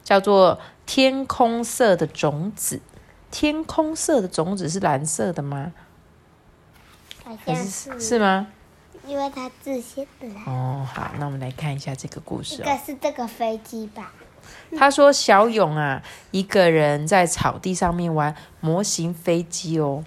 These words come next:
Speaker 1: 玩着玩着啊，森林里的狐狸啊，走了过来。“哇哦，好棒的飞机啊！小勇，这架飞机可以给我吗？”“我不能给你啦，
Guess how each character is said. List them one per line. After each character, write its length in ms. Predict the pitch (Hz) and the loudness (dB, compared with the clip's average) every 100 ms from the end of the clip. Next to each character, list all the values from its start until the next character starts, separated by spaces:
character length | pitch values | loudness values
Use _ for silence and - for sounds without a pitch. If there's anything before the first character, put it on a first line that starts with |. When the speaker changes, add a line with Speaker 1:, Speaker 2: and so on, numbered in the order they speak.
| - _ _ _ _ _ _ _ - | -14 _ _ _ _ _ _ _ 2
Speaker 1:
玩 180 | 196 226 | 2 4
着 140 | 220 | 4
玩 240 | 170 156 | 4 4
着 180 | 160 147 | 2 2
啊， 200 | 127 - - - - | 2 0 -8 -18 -6
森 300 | - 214 214 | 2 2 2
林 200 | 185 170 | 0 0
里 140 | 165 | 0
的 100 | 151 | 0
狐 300 | 151 - 151 | -2 -2 -2
狸 240 | 156 143 139 | -2 -2 -6
啊， 120 | 131 | -6
走 180 | - 104 | -8 -6
了 80 | 123 | -6
过 280 | - 160 143 | -4 -2 -2
来。 240 | - - _ - - - - - | -6 -12 _ -20 -20 -20 -20 0
“哇 160 | 285 370 | 6 6
哦， 600 | 415 440 440 370 202 175 - _ | 8 6 8 6 4 -2 -14 _
好 300 | - - 202 | -10 0 0
棒 340 | 196 - 480 392 | 4 6 6 4
的 80 | |
飞 400 | 302 - 277 277 | 0 2 4 4
机 400 | 262 - 247 247 | 2 -2 -2 2
啊！ 340 | 247 214 190 180 _ _ _ _ - | 2 2 0 -4 _ _ _ _ -10
小 360 | - 339 403 | 2 6 8
勇， 420 | 370 330 339 277 - _ _ _ - | 10 10 8 6 -2 _ _ _ -6
这 200 | 349 339 | -2 2
架 180 | 349 | 2
飞 300 | 339 - 339 | 2 2 2
机 320 | 320 320 330 320 - _ | 4 4 2 0 -14 _
可 140 | - 370 | 4 4
以 60 | |
给 200 | 370 311 | 6 6
我 180 | 320 320 | 8 6
吗 440 | 294 311 311 311 320 _ _ _ _ - - _ _ _ _ - - | 6 4 4 2 -2 _ _ _ _ -20 -20 _ _ _ _ -8 2
？”“我 160 | 165 | 4
不 220 | 180 349 | 4 2
能 240 | 320 269 247 | 4 4 4
给 320 | - 214 269 | 4 6 6
你 240 | 294 226 | 4 0
啦， 500 | 170 170 175 160 143 | 4 4 4 2 0